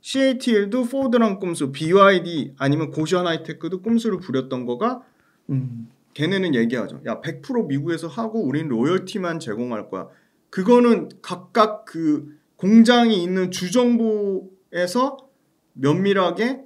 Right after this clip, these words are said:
Speaker 1: 조사해서 그 부분 관련돼서도 허가를 안 할 가능성이 더 높은 거죠.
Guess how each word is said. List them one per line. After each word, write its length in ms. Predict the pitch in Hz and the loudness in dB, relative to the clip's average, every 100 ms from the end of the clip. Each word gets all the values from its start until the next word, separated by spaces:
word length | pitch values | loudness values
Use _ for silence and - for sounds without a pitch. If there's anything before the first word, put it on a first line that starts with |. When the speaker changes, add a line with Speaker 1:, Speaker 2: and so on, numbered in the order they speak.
| - | -16
Speaker 1:
조사해서 800 | - 160 185 185 180 180 180 - _ _ | -8 -2 0 0 -2 -2 -4 -8 _ _
그 120 | 160 | -6
부분 240 | 180 196 | -4 -4
관련돼서도 800 | 151 135 151 143 135 165 214 226 - | 0 0 0 0 -2 -4 -6 -8 -8
허가를 320 | 294 294 294 233 | -2 2 2 2
안 220 | 127 160 | -2 0
할 140 | 226 | 0
가능성이 480 | 226 208 196 180 151 | 0 -6 -6 -6 -6
더 120 | 139 | -2
높은 340 | 113 110 214 175 | -4 -4 -6 -6
거죠. 280 | 107 - | -8 -10